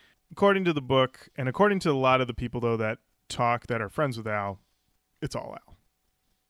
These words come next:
Be with that, what it is. At the same time, Al will admit that many, all of these albums were made, uh, under extreme drug and alcohol intoxication.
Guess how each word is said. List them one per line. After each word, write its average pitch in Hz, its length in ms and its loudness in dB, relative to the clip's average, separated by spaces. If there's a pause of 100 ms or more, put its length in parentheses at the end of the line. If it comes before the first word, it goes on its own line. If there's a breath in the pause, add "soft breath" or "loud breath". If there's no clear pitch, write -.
(140)
Be 120 140 -6
with 113 160 -10
that, 110 320 -8
what 107 160 -12
it 104 80 -12
is. 104 160 -8
At 123 100 -8
the - 60 -14
same 151 160 -2
time, 139 240 -2
Al 117 180 0
will 117 140 -4
admit 110 320 -6
that 107 180 -8
many, 107 480 -8 (280 soft breath)
all 160 240 8
of 131 80 0
these 117 160 -2
albums 104 420 -4
were 107 100 -8
made, 110 440 -8 (120)
uh, 98 360 -12
under 104 200 -8
extreme 117 720 -4 (280 soft breath)
drug 107 480 -4 (320)
and 113 160 -10
alcohol 101 460 -10
intoxication. 127 840 -6